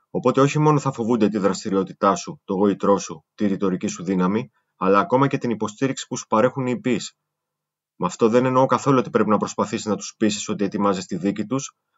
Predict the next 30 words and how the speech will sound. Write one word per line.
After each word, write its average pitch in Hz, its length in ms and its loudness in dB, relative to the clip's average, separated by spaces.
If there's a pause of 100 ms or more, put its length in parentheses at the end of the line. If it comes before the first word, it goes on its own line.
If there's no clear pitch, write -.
αλλά 104 220 4
μόνο 147 220 4
να 147 100 4
τους - 120 -8
κάνεις 143 180 0
να 139 120 2
φοβηθούν. 127 580 -2 (380)
Θα - 140 -2
έχεις 117 240 0
έτσι 123 180 -6
περισσότερη 117 440 0
ευκολία 101 420 0
να 95 120 2
πετύχεις 92 360 -6
αυτό 95 200 -6
που 87 100 -8
ζητάς. 85 420 -6 (360)
Ιδού 107 220 2
λοιπόν 147 240 4
μερικά 131 320 4
στοιχεία 131 600 -2
που 117 100 -6
δεν 139 140 4
ισχυρίζομαι 120 520 0
ότι 92 140 -2
τα 104 120 2
γνωρίζω 101 360 0
καλύτερα 101 400 2
από 98 140 0
εσένα 98 460 -2